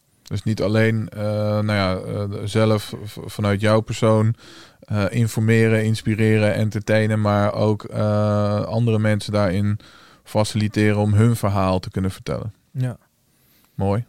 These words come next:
Speaker 2: Ja.
Speaker 1: Het lijkt me
Speaker 2: En
Speaker 1: een, eh,
Speaker 2: en constant
Speaker 1: mooi.
Speaker 2: ook.
Speaker 1: Ja.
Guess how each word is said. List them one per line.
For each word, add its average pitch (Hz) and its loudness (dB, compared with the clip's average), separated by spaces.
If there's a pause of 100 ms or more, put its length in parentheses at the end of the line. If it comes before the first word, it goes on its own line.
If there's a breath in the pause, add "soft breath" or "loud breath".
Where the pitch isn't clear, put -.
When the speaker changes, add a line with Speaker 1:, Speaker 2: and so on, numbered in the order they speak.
(260)
Speaker 2:
Ja. 104 -8
Speaker 1:
Het - -20
lijkt 98 -2
me 95 -2
Speaker 2:
En 92 0 (160)
Speaker 1:
een, - - (240)
eh, 107 -6 (420 soft breath)
Speaker 2:
en 131 -4
constant 113 2
Speaker 1:
mooi. 107 -4
Speaker 2:
ook. - -16 (180)
Speaker 1:
Ja. 104 2